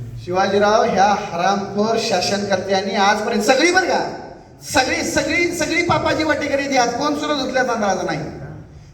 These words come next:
सगळी पापाची वाटेकरी आहेत. ह्यांनी इतक्या दिवस तुमच्या माझ्या लेकराचं आरक्षण खाल्लंय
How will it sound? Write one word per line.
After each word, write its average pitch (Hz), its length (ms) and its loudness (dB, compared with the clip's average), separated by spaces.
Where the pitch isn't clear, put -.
सगळी 254 440 4
पापाची 302 420 2
वाटेकरी 294 460 0
आहेत. 302 120 -2
ह्यांनी 302 420 -2
इतक्या 302 460 0
दिवस 311 420 2
तुमच्या 285 280 -2
माझ्या 285 240 -2
लेकराचं 277 480 0
आरक्षण 269 560 2
खाल्लंय 208 640 0